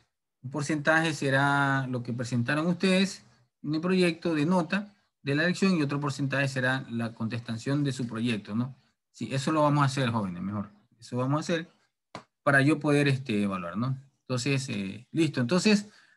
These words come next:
ah, bueno, el día de hoy, este, como quien dice, este, estoy, estoy, este, detallando bien lo, el proyecto porque lo quiero entregar mañana,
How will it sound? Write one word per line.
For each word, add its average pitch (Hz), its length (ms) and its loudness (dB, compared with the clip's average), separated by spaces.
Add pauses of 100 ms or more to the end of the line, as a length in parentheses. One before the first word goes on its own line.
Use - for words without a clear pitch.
(160)
ah, 170 600 10
bueno, 196 380 6
el 175 120 4
día 233 180 6
de 247 120 6
hoy, 233 380 8
este, 156 340 -2
como 165 180 -4
quien 175 200 2
dice, 190 340 2
este, 139 460 0
estoy, 143 600 0 (1160)
estoy, 165 420 4
este, 135 300 0
detallando 151 640 4
bien 160 400 4
lo, 151 140 2
el 147 200 0
proyecto 165 380 0
porque 139 200 0
lo 127 120 0
quiero 147 220 0
entregar 139 520 0 (280)
mañana, 127 640 2